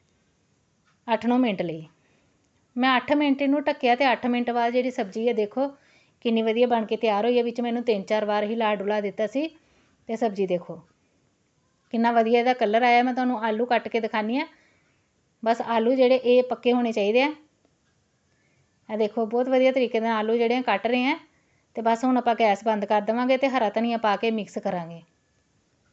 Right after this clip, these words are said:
ਚੰਗੀ ਤਰ੍ਹਾਂ ਦੇ ਨਾਲ ਹਰਾ ਧਨੀਆ ਪਾ ਕੇ ਆਪਾਂ ਸਬਜ਼ੀ ਦੇ ਵਿੱਚ ਮਿਕਸ ਕਰ ਦੇਣਾ ਹੈ। ਇਹਨੂੰ ਤੁਸੀਂ ਰੋਟੀ ਦੇ ਨਾਲ, ਪੂਰੀ ਦੇ ਨਾਲ, ਪਰੌਂਠੇ ਦੇ ਨਾਲ ਖਾਇਓ। ਬਹੁਤ ਹੀ ਸਵਾਦ ਇਹ ਸਬਜ਼ੀ ਜਿਹੜੀ ਹੈ ਲੱਗਦੀ ਹੈ ਖਾਣ ਦੇ ਵਿੱਚ।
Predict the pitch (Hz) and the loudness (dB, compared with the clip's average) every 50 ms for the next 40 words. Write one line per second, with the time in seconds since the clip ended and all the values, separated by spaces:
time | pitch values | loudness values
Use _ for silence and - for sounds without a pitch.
0 | _ _ _ _ _ _ _ _ _ _ _ _ _ _ _ _ _ _ _ - | _ _ _ _ _ _ _ _ _ _ _ _ _ _ _ _ _ _ _ -6
1 | 226 233 254 247 - 247 254 254 262 247 240 220 220 226 247 247 240 226 233 233 | -2 -2 0 0 2 2 2 2 2 2 2 2 2 2 2 2 2 2 0 0
2 | 226 233 226 226 233 202 190 185 214 208 - 214 214 - 226 196 185 202 202 208 | -2 -2 -2 0 0 0 0 0 -2 -4 -2 -4 -4 -4 -4 -4 -4 -4 -2 -2
3 | 214 208 - 233 214 185 - - - 247 247 240 226 220 233 240 240 240 240 240 | -2 -2 -4 -4 -6 -6 -6 -6 -4 -2 0 0 0 0 -2 -2 -2 -4 -4 -8
4 | - - - - - - 226 220 233 240 240 247 233 254 254 233 208 202 196 - | -12 -18 -20 -20 -14 -8 -4 -2 -2 0 0 0 2 2 4 4 4 2 2 0
5 | 240 226 247 240 240 233 226 220 220 220 - 226 220 214 233 240 233 240 240 233 | -2 0 0 0 0 0 0 0 -2 -2 -4 -2 -2 0 0 0 -2 -2 -2 0
6 | 226 220 220 - 226 226 208 190 226 214 226 233 233 240 233 233 233 - 226 214 | -2 -2 -2 -2 -2 -4 -2 -2 -4 -4 -2 -2 0 0 -2 -2 -2 -2 0 0
7 | 226 247 247 247 - 214 220 240 240 277 269 277 - 254 214 190 190 208 220 233 | 2 2 0 0 -2 -2 -2 0 0 -2 -4 -2 -2 0 0 2 2 0 0 -2
8 | 240 - 240 196 175 214 214 208 214 220 233 240 233 220 196 190 180 208 226 233 | -2 -4 -6 -6 -6 -4 -4 -2 -2 0 0 0 0 -2 -2 -2 -2 -2 -4 -4
9 | 233 233 226 190 175 175 160 160 165 165 - - | -4 -6 -8 -8 -8 -8 -10 -12 -14 -16 -16 -18